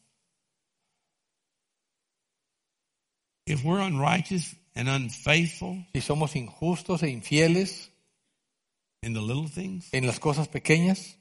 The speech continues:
Speaker 1: God said, "I'm not gonna give the holy things to a dog."
Speaker 2: Dios dice, "No le voy a dar las cosas santas a un perro."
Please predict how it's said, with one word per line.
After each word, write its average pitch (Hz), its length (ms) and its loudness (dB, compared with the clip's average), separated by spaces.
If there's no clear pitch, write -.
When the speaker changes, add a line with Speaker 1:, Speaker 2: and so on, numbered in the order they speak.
Speaker 1:
God 127 200 0
said, 123 140 -2
"I'm 113 120 -4
not 139 180 -2
gonna 135 200 -4
give 135 400 -6
the 110 100 -6
holy 139 240 -2
things 127 320 -6
to 117 120 -10
a 104 40 -10
dog." 127 320 -6
Speaker 2:
Dios 139 180 2
dice, 147 220 2
"No 127 180 -2
le 151 80 4
voy 151 200 4
a 147 40 6
dar 143 160 10
las 151 160 4
cosas 131 300 -4
santas 143 400 2
a 127 60 2
un 113 120 -8
perro." 139 340 2